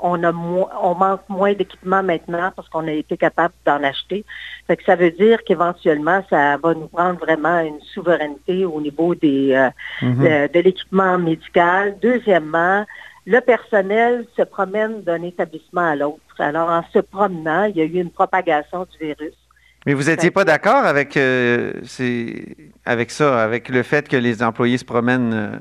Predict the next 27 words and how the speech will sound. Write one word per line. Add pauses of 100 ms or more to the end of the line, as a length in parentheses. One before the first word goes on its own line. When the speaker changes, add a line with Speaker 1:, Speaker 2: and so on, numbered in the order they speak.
(220)
Speaker 2:
d'un
à
l'autre ? (680)
Speaker 1:
Ben, (140)
c'est,
c'est
une
culture,
hein,
euh,
qui
existe. (180)
Et
puis,
euh, (640)
non,
je
suis
pas
d'accord
avec (100)
ça,
mais
avant
la
pandémie,
là,